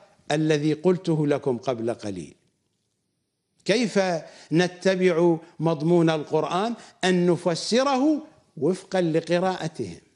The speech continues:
وليس وفقا لقراءة المصحف، لقراءة حفص أو لقراءة غيره.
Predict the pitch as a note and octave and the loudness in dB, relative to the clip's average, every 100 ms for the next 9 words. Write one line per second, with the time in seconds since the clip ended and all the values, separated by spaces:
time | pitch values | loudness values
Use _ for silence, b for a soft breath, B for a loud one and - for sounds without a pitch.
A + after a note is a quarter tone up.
0 | _ _ _ _ _ _ _ _ _ _ | _ _ _ _ _ _ _ _ _ _
1 | _ _ _ _ _ F#2+ F#2+ C3+ E3 G#3 | _ _ _ _ _ -12 -2 0 2 2
2 | G#3+ - F#3 E3 C#3 B B - C#3+ D3+ | 2 -2 -4 -4 -6 B B -4 -2 0
3 | D3+ E3+ E3 D#3+ - D3 - C#3 B2+ D#3 | 0 0 -2 -6 -2 -4 0 -2 0 -2
4 | - - F#2 - A#2+ B2+ C3 D3 A#2 A#2 | -6 -8 -10 -10 -10 -6 -2 -2 -4 -6
5 | A#2 - F3+ A#3+ - - - _ _ - | -8 -6 -4 -4 -6 -16 -18 _ _ -4
6 | B2+ B2+ - C3 B2+ G#2+ - A2 A2+ G2 | -2 -2 -2 -2 -2 -4 -6 -4 -4 -4
7 | E2 - | -10 -18